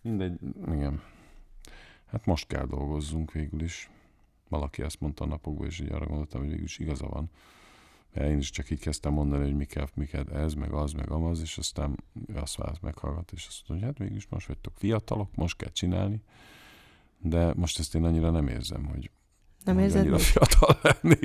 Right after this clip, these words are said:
Speaker 1: mert
Speaker 2: Ja, hát
Speaker 1: el
Speaker 2: igen.
Speaker 1: vagyok mindig fáradva.
Speaker 2: Nyilván ez az év vége, ez azért, azért ez sűrű. Persze nem tudom, hogy mindig mindenre ezt mondom, de az év vége, az mindig sűrű.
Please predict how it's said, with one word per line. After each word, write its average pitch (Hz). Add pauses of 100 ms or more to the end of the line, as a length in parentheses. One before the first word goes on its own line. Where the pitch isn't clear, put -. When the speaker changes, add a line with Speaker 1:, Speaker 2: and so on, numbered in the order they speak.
(160)
Speaker 1:
mert -
Speaker 2:
Ja, 190
hát 220
Speaker 1:
el 202
Speaker 2:
igen. -
Speaker 1:
vagyok 76
mindig 76
fáradva. -
Speaker 2:
Nyilván 175
ez 160
az 165
év 160
vége, 156
ez 156
azért, 151 (220)
azért 143
ez -
sűrű. - (420)
Persze -
nem 156
tudom, 165
hogy 151
mindig 147
mindenre 139
ezt -
mondom, 190
de 170 (440)
az -
év 156
vége, 233
az 147
mindig -
sűrű. -